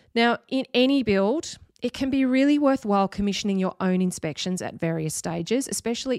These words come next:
if you have no building experience and you're not sure what to look at on site to determine if things are being built well. If you hire an inspector, they, of course, can then in-,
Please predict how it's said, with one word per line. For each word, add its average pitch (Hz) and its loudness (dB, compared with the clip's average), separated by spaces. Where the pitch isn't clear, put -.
if 185 -8
you 220 0
have 220 0
no 208 2
building 208 0
experience 202 -2
and 185 -2
you're 175 0
not 180 0
sure 180 -4
what 170 -4
to 170 -4
look 190 -2
at 185 -2
on 170 -4
site 190 -4
to 202 -4
determine 175 0
if 160 -4
things 165 -2
are 160 -2
being 156 -4
built 151 -4
well. 165 -6
If 226 -2
you 254 4
hire 233 6
an 214 2
inspector, 196 -2
they, 220 2
of 202 0
course, 202 -2
can 196 -2
then 190 0
in-, 185 0